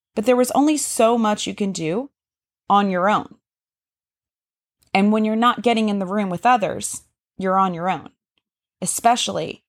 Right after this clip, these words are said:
while I've been building this business. So I was recruiting challengers and helping them make themselves a priority in their own health journeys. But once it came to growing my team, helping other women grow their own business alongside me,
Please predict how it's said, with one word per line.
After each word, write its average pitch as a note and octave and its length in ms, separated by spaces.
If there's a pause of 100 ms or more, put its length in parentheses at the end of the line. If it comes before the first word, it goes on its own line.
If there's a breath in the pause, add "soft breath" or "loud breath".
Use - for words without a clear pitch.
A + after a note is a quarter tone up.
(260)
while F#3 160
I've F3+ 180
been F3 160
building E3 300
this D#3 120
business. - 540 (800)
So A#3+ 140
I A#3+ 80
was B3 160
recruiting C#4 600
challengers A3 720
and G3+ 80
helping G#3 340
them G#3+ 120
make G3+ 320
themselves G3 420
a G#3 60
priority F#3+ 580
in F#3 100
their F3 140
own G3 220
health F#3+ 380
journeys. F#3 440 (380 loud breath)
But A#3 120
once D4 260
it A#4+ 100
came C4 300
to B3+ 160
growing G3+ 420
my F#3 140
team, E3+ 420
helping G3 400
other F#3+ 240
women F#3 320
grow F3 300
their F3 160
own E3+ 180
business E3+ 380
alongside E3+ 600
me, B3 280